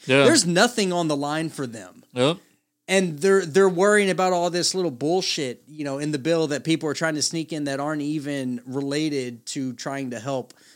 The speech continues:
Speaker 2: us,
Speaker 1: Yeah.
Speaker 2: the people.
Speaker 1: Yeah.
Speaker 2: Like, they all got a pay raise
Speaker 1: Yeah.
Speaker 2: that was snuck in there because of this. It's like twenty thousand dollars each.
Speaker 1: Yeah.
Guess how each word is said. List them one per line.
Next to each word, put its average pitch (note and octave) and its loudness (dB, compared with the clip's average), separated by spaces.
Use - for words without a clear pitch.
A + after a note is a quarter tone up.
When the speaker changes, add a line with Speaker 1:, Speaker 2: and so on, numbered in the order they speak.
Speaker 2:
us, B2 2
Speaker 1:
Yeah. A#2 0
Speaker 2:
the B2+ -8
people. B2 -10
Speaker 1:
Yeah. B2 2
Speaker 2:
Like, B2+ -8
they F#3 4
all B3 4
got A#3+ 0
a E3 -2
pay G#3+ -2
raise A2 -6
Speaker 1:
Yeah. C3 -2
Speaker 2:
that C#3 -4
was C3+ -2
snuck C3+ -4
in A#2 -8
there G#2 -12
because G#2+ -12
of G2 -16
this. F2 -20
It's - -4
like C#3+ -6
twenty F3 -8
thousand D#3 -4
dollars B2 -6
each. - -16
Speaker 1:
Yeah. A2+ -4